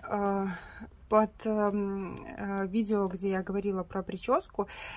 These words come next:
меня спрашивали, м, как отреагировал муж, по-моему, в предыдущем вот влоге, который я еще не выпустила, я уже ответила. А, в общем, эм, пока что муж тоже привыкает, как и я, к прическе.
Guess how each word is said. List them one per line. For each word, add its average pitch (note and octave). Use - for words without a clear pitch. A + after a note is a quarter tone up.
меня G#3
спрашивали, F#3
м, F3+
как G3+
отреагировал F#3
муж, B3
по-моему, F#3+
в F#3
предыдущем G3+
вот F3+
влоге, F#3
который F#3
я F#3
еще F#3+
не G#3+
выпустила, F#3+
я G3+
уже F#3+
ответила. B3
А, G#3
в G#3
общем, A3+
эм, F#3+
пока A#3
что A#3
муж A3
тоже G#3
привыкает, G#3
как -
и G#3
я, F#3+
к -
прическе. C4+